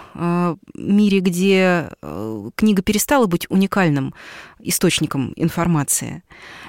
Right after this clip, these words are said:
И заглушающих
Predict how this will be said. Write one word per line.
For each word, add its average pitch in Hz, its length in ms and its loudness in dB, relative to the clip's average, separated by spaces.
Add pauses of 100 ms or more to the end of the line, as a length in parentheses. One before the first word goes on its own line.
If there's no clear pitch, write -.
(260)
И 208 720 2 (380)
заглушающих 208 960 2